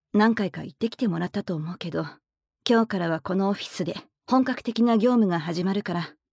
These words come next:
新人一人につき、一人の上司がついて、マンツーマンで指導することになるわ。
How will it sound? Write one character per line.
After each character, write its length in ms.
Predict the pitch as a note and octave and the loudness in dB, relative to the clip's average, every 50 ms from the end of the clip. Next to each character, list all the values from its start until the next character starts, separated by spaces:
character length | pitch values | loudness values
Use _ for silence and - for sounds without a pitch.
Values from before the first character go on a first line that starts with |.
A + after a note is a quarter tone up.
| _ _ | _ _
新 300 | - - - G3+ G#3 G3+ | -10 -2 2 4 4 4
人 180 | E3+ F#3+ G#3 G3+ | 4 2 0 0
一 220 | G3 - - G#3+ | 0 -2 -4 -2
人 160 | G#3 G#3+ G3+ | 0 0 0
に 100 | F3 D3 | 0 -2
つ 180 | - - - - | -4 -8 -16 -12
き、 120 | - - - - - _ _ _ - | -12 -14 -14 -14 -20 _ _ _ -12
一 180 | - - D4 | -4 0 2
人 140 | C#4+ C#4 C4+ | 4 4 4
の 120 | A#3+ G3 E3 | 4 2 2
上 200 | D3 G3 G#3 G#3+ | 0 0 0 0
司 160 | - - G3 | 0 -2 -2
が 160 | F3 E3 C#3 | -2 -2 -4
つ 160 | - - G3 | -4 -4 -6
い 80 | F#3 - | -6 -4
て、 280 | - E3+ E3+ D#3 - _ _ _ - | -4 -6 -6 -6 -8 _ _ _ 0
マ 160 | G#3 B3 C4+ | 2 4 4
ン 40 | C#4 | 2
ツ 160 | - - C#4 | 2 0 2
ー 40 | C#4 | 2
マ 120 | C4 B3+ | 2 4
ン 60 | A3+ F#3+ | 2 2
で 80 | E3+ | 0
指 220 | F3+ - - G3+ G3 | 0 -2 0 2 2
導 140 | F3+ D#3+ | 0 0
す 80 | - E3+ | -2 -4
る 100 | F3 F3+ | -4 -4
こ 100 | - G3 | -4 -4
と 100 | - G#3 | -4 -4
に 80 | F#3 E3+ | -4 -2
な 100 | E3+ F3+ | -2 -4
る 100 | F3+ D#3+ | -4 -4
わ。 220 | D#3 E3 F#3+ G3+ | -4 -6 -6 -8